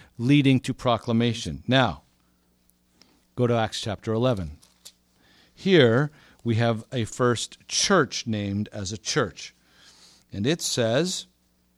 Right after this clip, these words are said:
in Acts chapter eleven, there's a church called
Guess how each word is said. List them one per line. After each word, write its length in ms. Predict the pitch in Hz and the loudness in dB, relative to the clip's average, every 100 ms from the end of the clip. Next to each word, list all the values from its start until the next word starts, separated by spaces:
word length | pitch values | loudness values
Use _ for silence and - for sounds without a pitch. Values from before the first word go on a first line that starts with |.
| _ _ _ - - | _ _ _ -14 -4
in 160 | 117 117 | -2 0
Acts 260 | 123 - | -2 -6
chapter 360 | - 117 - 117 | -6 -6 -4 -4
eleven, 480 | 110 107 107 123 120 - | -2 -2 -2 -4 -8 -14
there's 160 | - 113 | -12 -8
a 80 | 120 | -8
church 380 | - 170 160 - | -6 -6 -8 -6
called 360 | 135 131 127 | -2 -2 -2